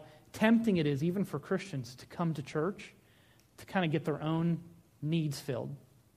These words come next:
Church is kind of like a filling station. It's like a gas station, you know? My tank is low, I need them to fill me back up.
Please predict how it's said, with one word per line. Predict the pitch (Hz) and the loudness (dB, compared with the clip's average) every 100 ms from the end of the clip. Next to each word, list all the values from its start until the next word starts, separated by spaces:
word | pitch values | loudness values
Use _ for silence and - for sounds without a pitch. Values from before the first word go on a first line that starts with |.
| _ _ _ _ _ _ _ - | _ _ _ _ _ _ _ 0
Church | 202 196 | 0 2
is | |
kind | - | 4
of | 185 | 6
like | 170 | 6
a | - | 6
filling | 202 175 | 8 8
station. | 151 147 - 156 | 4 -2 -2 0
It's | 151 | 4
like | 175 | 4
a | |
gas | 156 165 165 170 | 6 8 8 4
station, | - 147 - - | 0 -2 -4 -6
you | 156 | 0
know? | 160 175 190 - - - | 4 6 4 0 -20 -8
My | 151 143 | 0 0
tank | 143 214 214 | 4 4 6
is | 190 | 8
low, | 202 214 | 12 12
I | 208 | 12
need | 196 190 | 10 6
them | 160 | 4
to | |
fill | - 185 | 2 4
me | 180 | 4
back | 165 151 143 | 4 2 2
up. | 175 151 - | 0 -2 -4